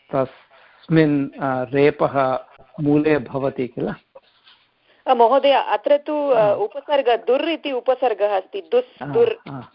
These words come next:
Speaker 2: दुर्
Speaker 1: आ।
Speaker 2: उपसर्गः अस्ति इति कृत्वा तत् पदम् इति भवति, उपसर्गम्,
Speaker 1: आ,
Speaker 2: उपसर्गम्।
Speaker 1: आ।
Speaker 2: तत्र पदान्ते, आ, रेपः अस्ति इति कृत्वा करवसानयोर्विसर्जनीयः, आ, इत्यनेन रेपस्य स्थाने विसर्गः।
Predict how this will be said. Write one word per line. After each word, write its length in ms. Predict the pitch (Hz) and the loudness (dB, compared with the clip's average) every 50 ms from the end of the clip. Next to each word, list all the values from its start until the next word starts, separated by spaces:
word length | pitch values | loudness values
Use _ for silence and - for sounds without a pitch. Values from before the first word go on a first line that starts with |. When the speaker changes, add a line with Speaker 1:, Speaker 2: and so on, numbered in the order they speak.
| _ _ _ _ _ - | _ _ _ _ _ -4
Speaker 2:
दुर् 140 | - 269 294 | -2 -2 0
Speaker 1:
आ। 40 | 302 | 0
Speaker 2:
उपसर्गः 680 | 262 202 147 302 285 - 294 277 - 247 254 294 262 | 0 0 2 2 2 2 0 0 2 0 0 2 2
अस्ति 280 | 247 247 - - 277 262 | 0 -2 -4 -8 -8 -8
इति 180 | - - 254 | -8 -8 -10
कृत्वा 340 | 233 - 233 - - 262 269 | -10 -8 -8 -6 -2 -2 -2
तत् 340 | 254 240 220 220 - - 220 | 0 0 -2 -4 -4 -4 -2
पदम् 300 | 196 - 220 226 233 233 | 0 0 0 -2 -2 -4
इति 180 | 220 220 - 208 | -12 -10 -8 -2
भवति, 520 | 196 196 175 180 170 - - 180 - - | 0 0 0 0 -4 -6 -10 -12 -12 -10
उपसर्गम्, 760 | - 196 - 208 196 202 196 180 175 - 175 170 175 - - - | -12 -6 -2 -2 -2 0 -2 -4 -4 -4 -6 -8 -8 -10 -12 -10
Speaker 1:
आ, 40 | |
Speaker 2:
उपसर्गम्। 560 | 110 175 - 202 190 - 185 175 - 190 - 147 | -10 -8 -6 -6 -6 -4 -6 -8 -8 -10 -12 -12
Speaker 1:
आ। 560 | 135 123 113 110 110 123 - _ _ - - | -12 -12 -12 -14 -16 -20 -20 _ _ -4 2
Speaker 2:
तत्र 320 | - 254 254 - 269 269 | 4 4 4 4 2 0
पदान्ते, 840 | 262 - 226 220 233 233 240 262 262 254 - 269 262 269 262 254 247 | 2 2 0 0 2 0 0 -2 -2 -2 0 2 2 4 2 2 2
आ, 440 | 233 214 214 208 202 196 196 190 190 | 2 0 0 0 0 0 -2 -2 -2
रेपः 460 | 196 208 214 233 233 - 240 233 233 | 0 0 0 -2 0 -2 -2 0 0
अस्ति 220 | 220 226 220 - 226 | -2 -2 -4 -8 -10
इति 140 | 220 - 208 | -8 -10 -10
कृत्वा 300 | - 214 214 - 277 269 | -10 -8 -4 -2 -2 0
करवसानयोर्विसर्जनीयः, 1600 | 269 240 226 233 247 254 247 247 254 240 233 233 226 226 226 226 208 208 202 - 220 208 202 - 208 202 196 190 196 196 190 190 | 0 0 0 2 2 0 0 -2 -2 -4 -4 -4 -6 -6 -4 -4 -6 -6 -8 -6 -6 -6 -6 -6 -10 -10 -10 -8 -10 -8 -6 -4
आ, 520 | 202 196 196 - - 190 190 190 185 180 190 | -4 -2 -2 -4 -4 -6 -4 -4 -4 -4 -6
इत्यनेन 560 | - - 185 - - 196 190 196 202 208 214 | -6 -8 -12 -10 -6 -6 -4 -2 -2 0 0
रेपस्य 580 | 214 190 185 190 202 208 202 214 190 - 196 175 | 0 0 2 0 0 0 0 -2 -2 -2 -4 -10
स्थाने 340 | - - 185 185 190 202 | -6 -6 -6 -4 -4 -6
विसर्गः। 520 | 190 185 175 - 190 185 175 - - 180 | -6 -6 -6 -2 -2 -2 -2 -2 -6 -6